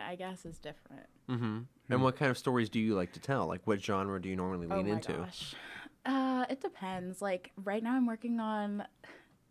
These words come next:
Speaker 1: a play that, like, is based off my grandfather's life because I was having, like, brunch with them the other day and I was like, "What the? He's crazy." <laughs> Like, he's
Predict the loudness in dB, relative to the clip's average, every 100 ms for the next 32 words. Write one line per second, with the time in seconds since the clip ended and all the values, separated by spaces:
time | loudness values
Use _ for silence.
0 | _ -6 -6 -4 -2 0 2 2 0 0
1 | 2 2 0 -4 -4 -4 -4 -2 -2 -2
2 | -2 -2 -4 -4 -4 -6 -4 -4 -4 -6
3 | -8 -6 -4 -6 -10 -20 -20 -20 -20 -2
4 | 0 4 4 4 2 0 -2 -6 -10 -6
5 | -4 -4 -4 -8 -8 -12 -18 -20 -10 -6
6 | -6 -8 -6 -4 -2 -4 -4 -4 -4 -2
7 | -4 -4 -4 -4 -6 -8 -16 -18 -16 -12
8 | -12 -4 -2 -2 -10 -14 -16 -20 -20 -20
9 | -12 -4 4 4 6 8 12 10 10 8
10 | 10 12 12 10 12 10